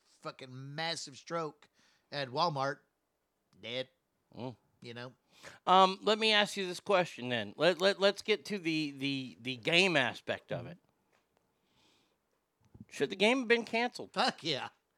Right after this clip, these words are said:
Speaker 1: Nobody's
Speaker 2: Really?
Speaker 1: gonna play that motherfucker after that.
Speaker 2: Now, see, here, here's, here's my interesting
Speaker 1: Nobody. You mean for that night?
Speaker 2: Yeah.
Speaker 1: Absolutely.
Speaker 2: Okay.
Speaker 1: There
Speaker 2: Di-
Speaker 1: should have been no question. Look,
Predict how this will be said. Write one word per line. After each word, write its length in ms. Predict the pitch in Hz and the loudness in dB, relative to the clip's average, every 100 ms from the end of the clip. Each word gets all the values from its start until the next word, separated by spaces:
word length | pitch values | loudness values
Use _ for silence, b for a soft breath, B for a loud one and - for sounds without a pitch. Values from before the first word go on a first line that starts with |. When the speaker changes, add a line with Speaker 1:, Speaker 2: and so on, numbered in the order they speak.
| _ - | _ -18
Speaker 1:
Nobody's 440 | 123 214 262 247 | -2 2 6 6
Speaker 2:
Really? 120 | 262 208 | 4 2
Speaker 1:
gonna 180 | 180 | -2
play 240 | 160 175 165 | -4 -2 0
that 200 | 160 147 | -2 -4
motherfucker 540 | 147 139 160 156 170 - _ _ _ _ - | -8 -6 -8 -8 -14 -20 _ _ _ _ -6
after 260 | 160 170 | -6 -4
that. 340 | 165 214 220 - _ - | -4 -4 -6 -10 _ -2
Speaker 2:
Now, 180 | 226 214 | 0 2
see, 240 | 254 233 | 2 4
here, 140 | 277 | 2
here's, 340 | 233 233 277 254 | 2 2 2 2
here's 260 | 220 254 220 | 2 0 2
my 100 | 214 | 6
interesting 540 | 208 220 220 214 208 | 8 10 10 10 8
Speaker 1:
Nobody. 400 | 190 165 165 147 - b | 6 4 2 2 -4 b
You 100 | 196 | -4
mean 200 | 254 226 | -2 -2
for 140 | 214 | 0
that 200 | 208 202 | 0 2
night? 360 | 165 214 294 - | 2 0 -2 0
Speaker 2:
Yeah. 240 | 185 143 85 - | 4 4 2 -4
Speaker 1:
Absolutely. 480 | 175 170 185 190 101 _ - | -8 -4 -6 -6 -8 _ -6
Speaker 2:
Okay. 320 | 135 - 110 - 190 | -6 0 -2 -2 -2
Speaker 1:
There 100 | 254 | 2
Speaker 2:
Di- 80 | |
Speaker 1:
should 120 | 403 339 | 4 8
have 80 | 285 | 8
been 180 | 233 | 8
no 140 | 226 233 | 8 6
question. 540 | - 208 190 - 113 - B 87 165 | 6 4 4 -4 -14 -16 B -14 -2
Look, 180 | 208 | -2